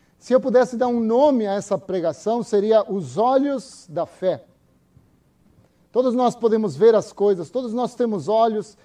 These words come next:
e vemos o que está acontecendo ao nosso redor. Mas o que eu queria falar hoje é sobre os olhos da fé.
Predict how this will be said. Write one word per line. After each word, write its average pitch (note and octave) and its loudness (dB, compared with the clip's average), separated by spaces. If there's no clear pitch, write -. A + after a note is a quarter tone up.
e E3 -10
vemos A3+ -2
o G#3+ -8
que F3+ -12
está A3+ -6
acontecendo G#3 -4
ao G3+ -8
nosso F#3+ -10
redor. D3 -10
Mas F3 -2
o G#3 0
que A3+ -2
eu A3 2
queria A3+ 2
falar G#3+ 0
hoje G3+ 0
é G3+ 0
sobre G3 -4
os D3 -4
olhos B3 0
da D#3 -6
fé. F3 -6